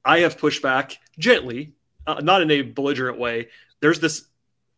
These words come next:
notion out there that the Suns are, like, the favorite in the West immediately. And I, I,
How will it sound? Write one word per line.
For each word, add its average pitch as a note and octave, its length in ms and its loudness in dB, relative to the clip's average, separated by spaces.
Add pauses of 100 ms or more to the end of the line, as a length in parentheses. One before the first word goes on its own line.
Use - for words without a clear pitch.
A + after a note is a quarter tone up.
notion D3+ 240 0
out C#3 160 -2
there C3 180 -2
that B2+ 140 -6
the B2 80 -12
Suns B2+ 400 -8
are, A#2+ 120 -4
like, A#2 240 -8
the A#2 80 -20
favorite C3 480 -8
in C3 120 -10
the A#2+ 60 -10
West B2+ 280 -6
immediately. D3 580 -8
And C3 120 -8
I, C3 200 -4
I, C#3 160 0